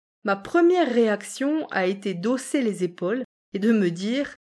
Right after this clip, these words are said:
Le truc est tellement grossier que personne ne peut croire que cette lettre est authentique. » Mais la signature en bas du court texte a fini par me convaincre qu'il fallait agir. J'ai donc procédé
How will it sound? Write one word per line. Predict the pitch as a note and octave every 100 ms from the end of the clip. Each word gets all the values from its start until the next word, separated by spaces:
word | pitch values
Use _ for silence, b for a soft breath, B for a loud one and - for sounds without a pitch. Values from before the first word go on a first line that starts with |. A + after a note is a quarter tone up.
| _
Le | - B3+
truc | B3 - D4
est | F#3+ E3+
tellement | B3+ C#4 C4+
grossier | G#3+ F#3+ G#3 G#3+ - - F#3 A#3+ C4
que | -
personne | E3+ - C4 - - - C4 F#3
ne | F3
peut | E3+
croire | F3+ - G#3+ A#3 C#4 - -
que | F#3
cette | F3 E3 -
lettre | A3+ B3+ C4+ -
est | E3+ E3+
authentique. » | A#3 G#3 F3 - D#3 - - _ _ _ _ _
Mais | F#3+
la | F#3+
signature | G#3 - D4+ D4 D4 - D4
en | G3
bas | F#3+ A#3+
du | A#3 F#3
court | - - C4
texte | - G#3 A#3 C#4+ - - -
a | -
fini | F3+ - C#4 D#4+
par | D#4 F#3
me | F3
convaincre | F#3+ - C#4 A#3 F#3 F3+ B3+ - - _ _
qu'il | G3+
fallait | - F#3+ A3
agir. | G3+ D#3+ D#3 - - _ _ _ _ _ _ _ _
J'ai | G3 A3
donc | A3+ E4+ E4+
procédé | - D4+ C#4+ C4+